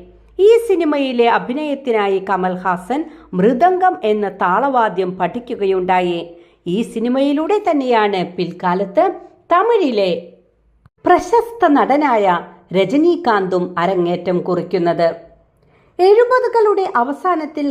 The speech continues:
കെ ബാലചന്ദറിന്റെ ഒരുപാട് മികച്ച ചിത്രങ്ങളിൽ കമലഹാസൻ അഭിനയിക്കുകയുണ്ടായി. സ്ത്രീകളുമായി സല്ലാപത്തിലേർപ്പെടുന്ന സ്ത്രൈണതയുള്ള കഥാപാത്രമായി അഭിനയിച്ച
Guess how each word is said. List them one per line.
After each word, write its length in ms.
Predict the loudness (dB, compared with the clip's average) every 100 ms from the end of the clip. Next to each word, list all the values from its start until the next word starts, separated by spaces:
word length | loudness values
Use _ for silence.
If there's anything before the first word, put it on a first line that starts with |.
| -4 -2
കെ 140 | 0
ബാലചന്ദറിന്റെ 1000 | 2 0 0 0 -2 -4 -4 -2 2 2 2
ഒരുപാട് 600 | 2 4 2 0 0 -2
മികച്ച 440 | 0 0 -2 -4
ചിത്രങ്ങളിൽ 680 | -8 -10 -6 -2 2 2 0 -6 -18 _ 0
കമലഹാസൻ 800 | 0 2 0 0 -2 -2 -4 -4 -4
അഭിനയിക്കുകയുണ്ടായി. 1300 | -4 -4 -4 -6 -6 -4 0 2 2 2 0 -2 -6 -14 _ _ _
സ്ത്രീകളുമായി 840 | 2 4 4 4 0 4 4 4
സല്ലാപത്തിലേർപ്പെടുന്ന 1500 | 0 -2 -2 0 -2 -2 -4 -2 0 0 -2 -2 0 0 -2 -4 -18 _ _
സ്ത്രൈണതയുള്ള 880 | _ 2 4 2 0 0 0 0 -2
കഥാപാത്രമായി 1040 | -2 -4 -2 -4 -2 -4 -4 -4 -2 -2
അഭിനയിച്ച 720 | 0 -2 -2 -2 0 0 -2